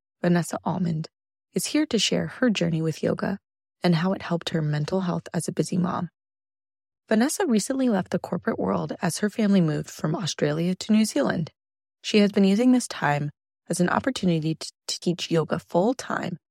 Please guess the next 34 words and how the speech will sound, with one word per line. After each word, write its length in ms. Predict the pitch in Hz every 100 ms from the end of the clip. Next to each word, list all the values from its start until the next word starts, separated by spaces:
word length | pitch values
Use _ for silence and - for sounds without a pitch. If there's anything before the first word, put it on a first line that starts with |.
| _ _ _
as 160 | 202 196
well 180 | 214 -
as 140 | 196
focusing 480 | - 240 247 - 233
on 200 | 185 151
mental 280 | 151 165 208
health 320 | - 165 -
and 260 | 175 151 156
well-being 520 | 165 170 160 147 143
for 120 | -
busy 320 | 143 151 -
women. 420 | 160 185 202 190 - _ _ _ _ -
She 220 | - -
also 400 | 190 185 - 233
teaches 420 | - 185 - 160 -
in-person 440 | 175 - 214 277
classes 480 | - 202 165 180 165
in 120 | 180
Auckland 540 | - 180 - 160 160 - _ _ _
with 140 | 196 190
a 80 |
focus 480 | 165 - 202 233 - -
on 200 | 170 151
bringing 340 | 156 151 147
movement, 480 | 147 156 277 370 - -
music, 460 | 180 156 170 - -
and 140 | 151
community 560 | - 151 156 156 165 165
together. 500 | - - 143 208 202 _ _ _ _ _ _ -
Vanessa 420 | 190 185 - -
aims 280 | 202 175 165
to 100 | -
bring 200 | 170 170
her 200 | 143 156